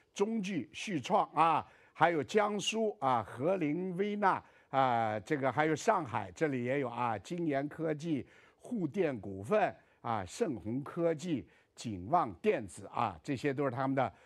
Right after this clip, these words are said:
什么的供应商啊，他们的生产内容P C B啊，这些东西。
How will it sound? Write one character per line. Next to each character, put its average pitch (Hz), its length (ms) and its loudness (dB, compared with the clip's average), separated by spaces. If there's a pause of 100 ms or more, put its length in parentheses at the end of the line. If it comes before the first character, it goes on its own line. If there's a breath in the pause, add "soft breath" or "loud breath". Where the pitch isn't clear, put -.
(140 soft breath)
什 - 160 -4
么 135 60 -2
的 170 80 0
供 160 200 -2
应 131 120 0
商 165 220 2
啊， 120 200 -2
他 - 140 -8
们 113 80 -4
的 110 300 -2
生 139 180 -6
产 120 160 -4
内 120 80 -4
容 110 200 -4
P 127 160 -8
C 131 200 -6
B 143 200 -4
啊， 123 240 -4 (240 soft breath)
这 110 120 -8
些 117 160 -2
东 175 160 2
西。 - 180 -6